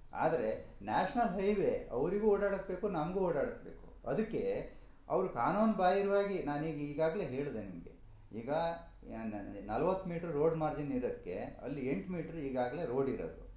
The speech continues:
ಎಂಟು ಮೀಟರ್ ರೋಡ್ ಇದೆ ಅಂತ ಅವ್ರು ಹೇಳ್ತಾ ಇರೋದು. ಆ ಎಂಟು ಮೀಟರ್‌ಗೆ ಮತ್ತೆ ಎಂಟು ಮೀಟರ್ ಸೇರ್ಸಿ ಹದಿನಾರು ಮೀಟರ್ ರೋಡ್ ಡೆವಲಪ್ ಮಾಡ್ಬೇಕಂತೇಳಿ ರಾಷ್ಟ್ರೀಯ ಹೆದ್ದಾರಿ ವಿಭಾಗದವರು, ಆ, ರಾಷ್ಟ್ರೀಯ ಹೆದ್ದಾರಿ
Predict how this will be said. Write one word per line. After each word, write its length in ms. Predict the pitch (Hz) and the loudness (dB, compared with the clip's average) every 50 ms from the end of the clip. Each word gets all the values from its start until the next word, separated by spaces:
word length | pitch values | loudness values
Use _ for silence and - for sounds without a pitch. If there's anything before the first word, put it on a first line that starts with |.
| - - - - 117 | -18 -18 -12 -6 -2
ಎಂಟು 260 | 127 160 170 175 180 | -2 -2 -2 -2 -4
ಮೀಟರ್ 240 | 175 175 175 180 170 | -4 -4 -4 -2 -2
ರೋಡ್ 180 | 156 156 160 156 | 0 0 0 0
ಇದೆ 180 | 151 143 143 | 0 0 -2
ಅಂತ 180 | 143 139 135 - | -2 -2 -2 0
ಅವ್ರು 200 | 170 151 170 - | 0 0 0 2
ಹೇಳ್ತಾ 300 | 139 143 135 127 127 113 | 0 0 0 0 0 -2
ಇರೋದು. 300 | 90 80 78 76 - - - - - - - - | -4 -4 -6 -8 -12 -14 -16 -16 -16 -12 -6 -2
ಆ 20 | 135 | 0
ಎಂಟು 400 | 139 139 156 196 220 214 220 226 | 2 2 4 4 4 2 2 0
ಮೀಟರ್‌ಗೆ 360 | 208 190 - 170 175 190 202 | -2 0 -2 -2 0 0 0
ಮತ್ತೆ 340 | 170 151 151 160 156 - 160 | 2 2 0 0 0 -2 -2
ಎಂಟು 280 | 160 165 165 - 185 | -2 -2 -4 -4 -6
ಮೀಟರ್ 240 | 180 170 175 156 147 143 - | -6 -6 -6 -8 -10 -8 -4
ಸೇರ್ಸಿ 340 | 147 143 139 139 - - 180 | -2 -2 -2 -2 -4 -6 -4
ಹದಿನಾರು 460 | 143 110 110 107 113 147 170 175 170 | -4 -2 -2 -2 0 0 0 0 0
ಮೀಟರ್ 440 | 160 156 143 135 123 127 139 143 131 | -2 -4 -4 -6 -6 -4 -4 -4 -2
ರೋಡ್ 200 | 123 131 147 - | 0 -2 0 0
ಡೆವಲಪ್ 340 | 120 123 127 139 147 143 147 | 0 2 2 2 0 -2 -4
ಮಾಡ್ಬೇಕಂತೇಳಿ 720 | 131 113 113 - 107 - - 101 95 92 - - 131 175 - - - - - - - - | -6 -6 -6 -8 -8 -8 -10 -10 -10 -10 -10 -10 -10 -10 -10 -12 -14 -18 -18 -18 -12 -4
ರಾಷ್ಟ್ರೀಯ 560 | - 104 120 180 - - - 190 185 185 175 | 0 2 2 2 2 0 -2 -2 0 0 2
ಹೆದ್ದಾರಿ 500 | 156 135 131 123 - 156 160 175 175 170 | 2 0 0 0 2 4 4 6 4 4
ವಿಭಾಗದವರು, 800 | 156 139 131 123 120 120 110 - - 101 95 95 92 - - - - - - - - - - - - | 2 0 0 0 2 0 0 0 -4 -6 -6 -4 -6 -6 -8 -10 -14 -18 -18 -20 -18 -18 -16 -10 -6
ಆ, 480 | 143 143 143 143 143 135 131 127 117 107 | -2 0 2 2 2 2 2 2 0 2
ರಾಷ್ಟ್ರೀಯ 500 | 117 135 160 160 - - 196 170 143 139 | 2 2 2 2 2 0 -2 0 2 2
ಹೆದ್ದಾರಿ 680 | 139 139 160 160 160 156 160 160 156 151 143 139 135 | 2 2 4 2 2 2 2 2 2 2 2 2 2